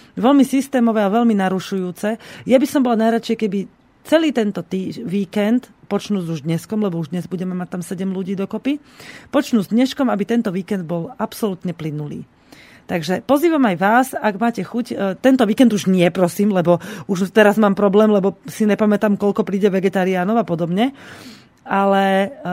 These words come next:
pozývam vás, aby ste sa prišli pozrieť, e, na naše hospodárstvo a vyskúšali si, e, aké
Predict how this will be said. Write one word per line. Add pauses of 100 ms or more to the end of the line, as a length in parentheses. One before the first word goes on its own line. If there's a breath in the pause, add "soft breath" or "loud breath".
(160)
pozývam
vás,
aby
ste
sa
prišli
pozrieť,
e, (140)
na
naše
hospodárstvo (320 loud breath)
a
vyskúšali
si,
e, (760 loud breath)
aké